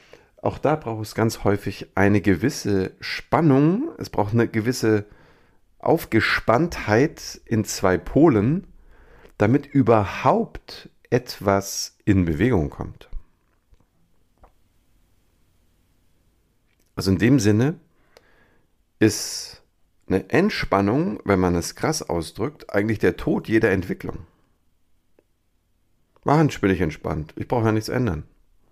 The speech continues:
Ich will auch nichts ändern. Ist ja alles gut. Ich bin ja total entspannt.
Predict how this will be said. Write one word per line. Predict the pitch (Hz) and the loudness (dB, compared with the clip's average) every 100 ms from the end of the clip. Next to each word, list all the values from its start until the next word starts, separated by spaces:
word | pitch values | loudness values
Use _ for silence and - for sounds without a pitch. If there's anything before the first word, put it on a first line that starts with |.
| _ _ - | _ _ -14
Ich | 104 | -6
will | 208 | 0
auch | 143 | 2
nichts | 104 - | 0 -2
ändern. | 80 80 - - | -6 -4 -6 -8
Ist | - | -8
ja | |
alles | 151 135 - | -6 -8 -6
gut. | 151 - | -6 -6
Ich | - | -12
bin | 131 110 | -4 -4
ja | |
total | 101 - 131 127 | -4 -4 0 0
entspannt. | 120 - 120 95 82 | 0 -4 -8 -8 -10